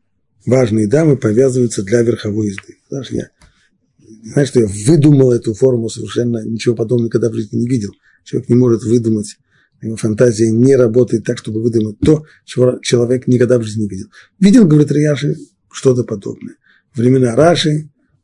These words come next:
в Западной Европе, там, где он живёт, в одиннадцатом веке, нечто подобное носят знатные дамы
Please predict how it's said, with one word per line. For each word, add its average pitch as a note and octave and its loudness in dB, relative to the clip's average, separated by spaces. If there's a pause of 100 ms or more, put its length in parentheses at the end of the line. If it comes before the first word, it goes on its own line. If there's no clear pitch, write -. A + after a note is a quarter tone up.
в - -18
Западной A2+ -6
Европе, B2+ 2
там, A2+ -10
где G#2 -16
он G2+ -16
живёт, D#3 -2 (1800)
в - -6
одиннадцатом A2+ -2
веке, D3+ 0 (540)
нечто C#3+ 4
подобное C3+ 4
носят A#2+ 0 (240)
знатные A#2 0
дамы E3 2